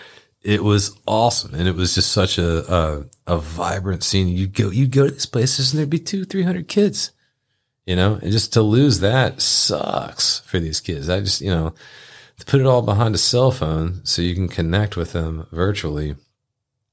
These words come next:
And then when you show up and those three hundred kids are in the parking lot, <laughs> they have no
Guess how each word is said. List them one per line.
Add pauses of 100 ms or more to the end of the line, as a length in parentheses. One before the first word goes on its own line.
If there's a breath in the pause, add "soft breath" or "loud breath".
(120)
And
then
when
you
show
up (640 loud breath)
and
those
three
hundred
kids
are
in
the
parking
lot,
<laughs>
they
have
no